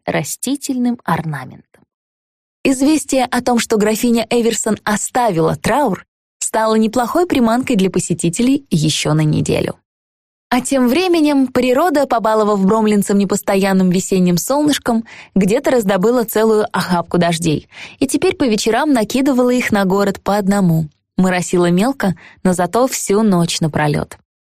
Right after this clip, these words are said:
Погода располагала к размышлениям, раздумьям и поиску смысла жизни,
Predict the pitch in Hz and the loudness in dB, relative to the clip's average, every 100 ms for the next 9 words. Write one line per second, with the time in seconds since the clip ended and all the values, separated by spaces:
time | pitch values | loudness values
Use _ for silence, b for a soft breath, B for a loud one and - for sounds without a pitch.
0 | _ _ _ - 202 202 294 240 214 214 | _ _ _ -4 -2 2 2 2 0 0
1 | 208 196 220 214 202 180 180 - 190 202 | 0 2 0 0 0 2 0 0 0 2
2 | 208 196 190 185 185 170 165 190 202 202 | 2 2 2 2 0 0 0 2 2 2
3 | 202 196 202 180 185 185 185 - 170 180 | 2 0 -2 -2 0 0 -2 -4 -2 0
4 | 175 180 170 151 208 208 202 202 | 0 0 0 2 0 0 2 0